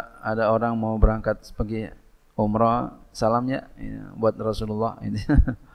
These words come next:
<laughs> "Salam ya." Nah, dikirimin salam,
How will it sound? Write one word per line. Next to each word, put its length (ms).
<laughs> 600
"Salam 320
ya." 160
Nah, 160
dikirimin 480
salam, 640